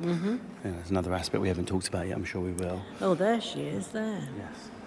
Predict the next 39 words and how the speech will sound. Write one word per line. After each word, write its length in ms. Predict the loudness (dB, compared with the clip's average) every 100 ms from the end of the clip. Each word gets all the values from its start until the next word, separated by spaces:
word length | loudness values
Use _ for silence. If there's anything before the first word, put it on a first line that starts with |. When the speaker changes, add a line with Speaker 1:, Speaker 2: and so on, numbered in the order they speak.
| -12 -12
Speaker 2:
So, 140 | -4 0
I'm 120 | 0 -2 -12 -14 -14 -6
gonna 160 | -4 -4
chat 180 | -6 -6
to 80 | -2
her. 180 | 0 -2 -10 -10 -2
Speaker 1:
Mm-hmm. 240 | 0 2 2 -2 -10 -10 -4
Speaker 2:
<laughs> 100 | -2 -2 -6 -14 -16 -16 -16 -18 -18 -16 -16 -16 -16 -18 -16 -8
So, 480 | 2 12 12 12 8 4
Linda, 340 | 10 10 12
I'm 160 | 12 12
gonna 340 | 10 10 8 2 -8 -12 -4
Speaker 1:
Go 120 | 0
on 60 | 0
then. 80 | 8
Speaker 2:
ask 400 | 10 10 4 8
you 140 | 8
to 160 | 10 6
show 320 | 10 12 12
us 240 | 10 6 6
around 380 | 10 10 10
some 140 | 8 10
of 40 |
your 120 | 10
favourite 440 | 12 12 12 10 12
bits. 400 | 12 12 8 4 2 -10 -12 -12 -14 8
What's 140 | 8 10
the, 100 | 10
some 180 | 12
of 60 | 12
the 60 | 12
favourite 340 | 12 12 12
things 180 | 12 10
you 100 | 8
pulled 280 | 10 12 12
out 80 |
of 80 | 12
the 60 | 12
mud? 320 | 12 12 10